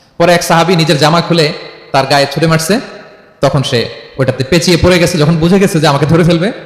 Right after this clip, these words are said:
সে সুইসাইড করে ফেলছে, নিজেকে নিজে মেরে ফেলছে। তো উমর ফারুক তো বেহুশ, ওনাকে নিয়ে যাওয়া হলো, পিছন থেকে একজন আমাদের ইমামতি করলেন। তো উমর ফারুক রাদিয়াল্লাহু তাআলা আনহু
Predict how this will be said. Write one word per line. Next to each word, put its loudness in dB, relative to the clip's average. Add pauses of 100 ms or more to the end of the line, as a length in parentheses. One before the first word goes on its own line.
(100)
সে -4
সুইসাইড 2
করে 2
ফেলছে, -4
নিজেকে 2
নিজে 2
মেরে -2
ফেলছে। -8 (540)
তো 2
উমর 4
ফারুক 2
তো -2
বেহুশ, 2
ওনাকে -2
নিয়ে 0
যাওয়া 2
হলো, 2
পিছন -2
থেকে -2
একজন -2
আমাদের 0
ইমামতি 4
করলেন। 0 (680)
তো 0
উমর 2
ফারুক 2
রাদিয়াল্লাহু 4
তাআলা 2
আনহু 2